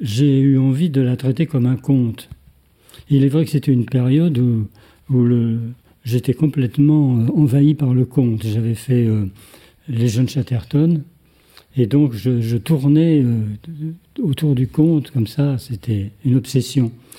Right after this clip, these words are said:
Donc j'ai voulu faire une, un conte avec cette histoire. Donc je me suis dit, je vais, alors un conte, je l'ai, je l'ai tout de suite imaginé, euh, euh, dans la tradition des contes, c'est-à-dire avec des,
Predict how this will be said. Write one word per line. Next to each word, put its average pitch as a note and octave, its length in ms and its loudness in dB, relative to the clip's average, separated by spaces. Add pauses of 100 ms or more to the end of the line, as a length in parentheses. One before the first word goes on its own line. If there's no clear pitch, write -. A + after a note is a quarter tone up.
(320)
Donc E3 200 4
j'ai D#3 120 2
voulu C#3 220 2
faire D#3 240 0 (280)
une, B2 460 2
un C#3 140 2
conte D#3 320 0
avec A2 160 -4
cette A2+ 200 -6
histoire. G#2 500 -6 (520)
Donc E3 200 4
je D#3+ 100 0
me E3+ 100 4
suis D3+ 280 -2
dit, C3+ 260 2 (760)
je C3 260 0
vais, C3 800 0 (200)
alors C#3+ 280 0
un C#3 100 2
conte, G3 520 0 (300)
je B2 180 -2
l'ai, D3+ 220 4
je B2 120 -2
l'ai C3 80 2
tout F#3 120 0
de - 40 -4
suite F#3 180 0
imaginé, D3 840 2
euh, A2+ 460 2 (760)
euh, C3 320 -2
dans C3 160 2
la C#3 100 2
tradition D3 520 0
des C3+ 160 0
contes, C#3 340 2
c'est-à-dire B2+ 440 -2
avec A#2 400 -2
des, A#2+ 440 2